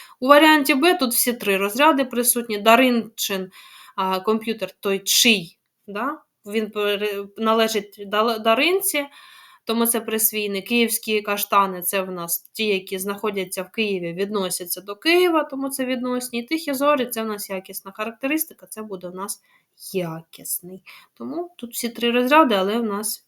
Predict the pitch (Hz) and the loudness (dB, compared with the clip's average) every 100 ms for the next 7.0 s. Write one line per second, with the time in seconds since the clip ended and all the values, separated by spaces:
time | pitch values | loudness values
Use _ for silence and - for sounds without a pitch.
0 | _ - 202 196 185 190 185 180 - _ | _ -8 -4 -4 -4 -6 -8 -8 -10 _
1 | _ - 175 160 165 165 _ _ - - | _ -8 -6 -8 -12 -18 _ _ -12 -10
2 | - - 262 254 240 233 190 185 _ _ | -8 -2 4 4 4 2 0 -6 _ _
3 | _ _ _ _ _ _ _ _ _ - | _ _ _ _ _ _ _ _ _ -4
4 | 226 214 208 196 233 269 254 226 220 254 | -2 0 0 2 6 6 8 6 8 6
5 | 285 226 208 208 202 196 190 - - - | 6 2 -2 2 2 2 -6 -16 -20 -20
6 | - - - 240 262 269 233 202 185 190 | -18 -12 6 8 8 8 8 8 8 0